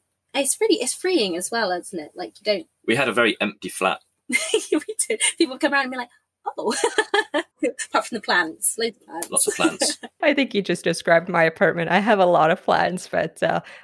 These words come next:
Speaker 3: I've kinda known since we lived here for the last couple of years that, uh,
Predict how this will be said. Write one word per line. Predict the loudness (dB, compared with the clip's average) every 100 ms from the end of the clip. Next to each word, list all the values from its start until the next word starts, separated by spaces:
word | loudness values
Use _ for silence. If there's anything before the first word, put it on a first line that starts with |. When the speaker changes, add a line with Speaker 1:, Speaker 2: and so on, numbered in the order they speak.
| 0
Speaker 3:
I've | 0
kinda | 4 2 2
known | 4 4 4 0 -4
since | -2 -4 0
we | 4
lived | 4 4
here | 2 -2
for | 0
the | 2
last | 2 2 0
couple | -2 0
of |
years | 0 0 0 0
that, | -2 -2 _ -10
uh, | -2 0 2 0